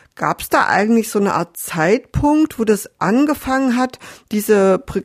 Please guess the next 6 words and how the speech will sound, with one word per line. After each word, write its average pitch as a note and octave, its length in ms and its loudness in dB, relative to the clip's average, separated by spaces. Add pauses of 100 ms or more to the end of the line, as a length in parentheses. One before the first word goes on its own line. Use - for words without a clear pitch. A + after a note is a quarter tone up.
Begrifflichkeiten G3 1080 0 (280)
im G3 120 2
Prinzip F#3 400 -2
zu F3 320 0
etablieren, F#3 640 2 (120)
Sabine? C#4+ 420 2